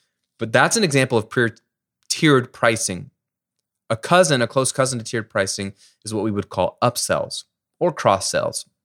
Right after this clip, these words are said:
which you could get into the nuances of the differences there. But for the purposes of time and simplicity, I'm gonna call all of these upsells. This is different than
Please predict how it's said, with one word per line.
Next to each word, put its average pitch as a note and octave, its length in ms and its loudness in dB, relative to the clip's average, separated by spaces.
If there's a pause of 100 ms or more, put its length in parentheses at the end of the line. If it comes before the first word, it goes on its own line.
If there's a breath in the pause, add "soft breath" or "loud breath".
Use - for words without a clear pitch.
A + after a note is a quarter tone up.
(600)
which - 180 -4
you G2+ 60 -4
could A#2+ 160 -2
get A2+ 120 -2
into G2+ 120 -8
the F#2+ 80 -4
nuances F#2+ 380 -2
of F2+ 100 -12
the F#2+ 60 -6
differences F2+ 380 -8
there. F2+ 120 -4
But F2+ 140 -8
for G2+ 100 -10
the F#2+ 80 -10
purposes A2+ 520 -2
of F#2 160 -4
time G2+ 380 -2 (260 loud breath)
and F#2+ 100 -8
simplicity, G2 440 -6
I'm F#2 60 -6
gonna F2+ 120 -8
call F2+ 380 -6 (140)
all F#2+ 200 2
of F2+ 120 -4
these F2 260 -8 (120)
upsells. - 580 -8 (1300 loud breath)
This F#3 320 2
is C#3 260 0
different C#3+ 540 2
than A#2 240 -2